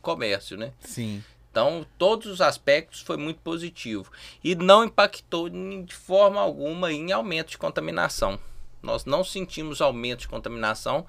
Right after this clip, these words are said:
Speaker 1: por não ter fechado o comércio e ter deixado ele alternado.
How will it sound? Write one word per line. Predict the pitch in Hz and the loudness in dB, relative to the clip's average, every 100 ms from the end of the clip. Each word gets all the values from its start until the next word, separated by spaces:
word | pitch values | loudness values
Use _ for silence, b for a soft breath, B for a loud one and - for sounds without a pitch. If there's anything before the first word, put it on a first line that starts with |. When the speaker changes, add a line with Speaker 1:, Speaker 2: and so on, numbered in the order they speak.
| B B B - | B B B -4
Speaker 1:
por | 156 | 0
não | 160 185 | 4 2
ter | - 170 | 2 -4
fechado | - 151 123 123 113 117 | -2 -4 0 2 2 2
o | |
comércio | 113 95 92 85 92 | -4 -4 -4 -6 -10
e | |
ter | - 101 | -8 -6
deixado | 104 - 90 98 | -4 -2 -2 -2
ele | 101 | -2
alternado. | 101 - 117 101 82 - | -4 -2 -4 -2 -6 -8